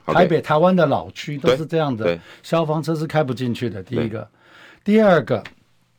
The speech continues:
Speaker 2: 我们今天谈的是整个街廓，
Speaker 1: 对。
Speaker 2: 不是在谈一栋建筑，一栋建筑物相对容易。
Speaker 1: 对。
Speaker 2: 整个街廓，那你要如何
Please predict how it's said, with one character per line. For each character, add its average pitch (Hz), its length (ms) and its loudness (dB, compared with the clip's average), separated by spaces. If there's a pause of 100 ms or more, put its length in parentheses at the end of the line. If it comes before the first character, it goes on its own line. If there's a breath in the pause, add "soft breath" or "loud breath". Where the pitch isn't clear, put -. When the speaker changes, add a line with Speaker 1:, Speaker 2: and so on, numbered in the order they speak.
(360)
Speaker 2:
我 139 140 -4
们 143 140 0
今 165 120 2
天 160 140 2
谈 107 180 -6
的 113 60 -6
是 120 140 -6
整 85 260 -6
个 110 120 -8
街 143 340 -2
廓， 139 360 -8 (220)
Speaker 1:
对。 - 180 -10 (340)
Speaker 2:
不 143 100 -6
是 165 120 -8
在 151 140 -2
谈 95 240 -14
一 120 100 -6
栋 135 240 -2
建 110 200 -4
筑， 104 180 -6
一 156 60 -2
栋 175 180 -2
建 135 200 -2
筑 123 160 -2
物 120 40 -2
相 135 300 -4
对 123 160 -8
容 104 400 -8
易。 117 200 -8 (220)
Speaker 1:
对。 - 180 -6 (420 soft breath)
Speaker 2:
整 127 200 0
个 135 140 2
街 143 280 0
廓， 123 300 -6 (180)
那 147 180 2
你 110 160 0
要 113 140 -2
如 107 240 -8
何 98 300 -12